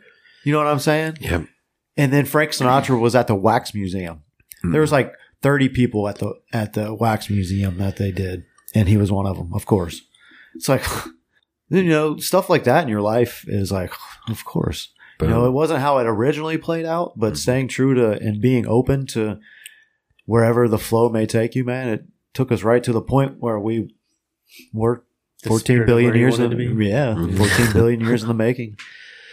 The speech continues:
Speaker 1: We, it wasn't physically Italy, but it was everything Italian. And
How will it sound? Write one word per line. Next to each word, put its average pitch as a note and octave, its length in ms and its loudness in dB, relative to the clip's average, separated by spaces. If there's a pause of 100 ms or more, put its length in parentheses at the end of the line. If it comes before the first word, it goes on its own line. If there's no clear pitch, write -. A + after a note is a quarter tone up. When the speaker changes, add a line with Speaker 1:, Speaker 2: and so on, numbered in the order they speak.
(140)
Speaker 1:
We, A#2+ 160 4
it B2+ 160 0
wasn't C3 300 2
physically C#3+ 540 2
Italy, A2+ 320 4
but G#2+ 360 0 (160)
it A#2 60 -6
was A#2 160 -2
everything A2+ 400 0
Italian. A2 600 -2
And F#2+ 200 -8